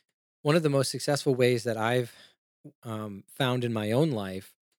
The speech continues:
to get rid of bad habits is just by adding new habits. So I don't focus on getting rid of the bad habit or punishing myself for the bad habit.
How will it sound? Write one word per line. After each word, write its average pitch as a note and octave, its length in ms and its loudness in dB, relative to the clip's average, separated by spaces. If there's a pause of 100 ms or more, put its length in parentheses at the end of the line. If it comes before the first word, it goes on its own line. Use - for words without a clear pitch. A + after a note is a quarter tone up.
(420)
to A2 520 0 (640)
get C3+ 160 0
rid B2+ 220 2
of G#2 140 2
bad A2+ 220 2
habits B2+ 460 0
is B2 160 -8
just F3 180 -6
by C#3+ 240 -4
adding B2+ 480 -4
new A#2+ 220 0
habits. F2 640 -14 (960)
So - 180 -10
I C#3+ 80 -2
don't D3+ 240 -2
focus D3 580 0
on A#2 280 -2
getting C3 440 0
rid A2+ 200 4
of A#2+ 140 0
the A2 100 0
bad G#2+ 300 -4
habit C3 440 -4 (340)
or A#2 120 -2
punishing C3 520 -2
myself A2+ 480 -4
for C3 80 -4
the A2 80 -2
bad G2+ 300 -4
habit. G#2+ 380 -4